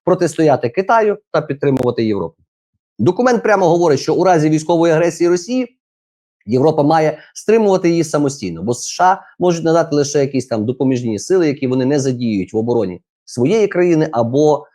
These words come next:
в Тихоокеанському регіоні. Е, армія С Ш А має гарантувати контроль, увага, над Панамським каналом і забезпечити військову присутність, увага, на ближньому зарубіжжі. Гренландія, Панама, мис Горн тощо.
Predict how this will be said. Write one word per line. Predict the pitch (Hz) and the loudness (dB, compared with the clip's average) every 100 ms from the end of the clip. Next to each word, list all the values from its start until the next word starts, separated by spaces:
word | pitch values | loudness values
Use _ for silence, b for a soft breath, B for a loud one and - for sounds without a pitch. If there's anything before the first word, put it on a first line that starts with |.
| B | B
в | 98 | -6
Тихоокеанському | - 143 139 139 127 131 127 - 117 113 110 110 | -2 2 2 2 0 0 -2 -2 -2 0 -2 0
регіоні. | 113 135 117 120 85 82 80 _ _ _ _ _ _ | 2 2 2 0 -2 -6 -14 _ _ _ _ _ _
Е, | 107 110 117 | 0 0 2
армія | 170 185 180 | 2 2 2
С | 160 - | 0 -2
Ш | 185 | 0
А | 175 | 2
має | 160 151 | 2 2
гарантувати | 143 143 143 143 151 147 | 2 0 -2 0 0 0
контроль, | 139 147 143 143 | -2 -2 0 0
увага, | 120 131 127 113 | 2 0 0 0
над | 117 113 | -2 -2
Панамським | 139 170 190 - 185 | -2 0 0 -2 -6
каналом | 175 175 170 165 175 | -2 0 0 0 0
і | |
забезпечити | 180 196 202 220 208 196 | -2 -4 -4 -6 -4 -4
військову | 180 - 185 180 | -4 -2 0 0
присутність, | 175 160 175 170 160 147 | 0 -4 -4 -4 -6 -2
увага, | 143 135 123 | 0 2 0
на | 123 123 | 0 -2
ближньому | 123 131 117 113 | 0 -2 0 -4
зарубіжжі. | 107 107 101 90 87 90 | -2 -2 -2 -4 -8 -6
Гренландія, | 120 151 190 185 160 | -4 0 2 2 0
Панама, | 156 127 131 139 135 | 0 -2 0 0 0
мис | 107 104 98 | -2 -6 -4
Горн | 120 127 110 | -4 -4 -6
тощо. | 90 - - | -12 -14 -18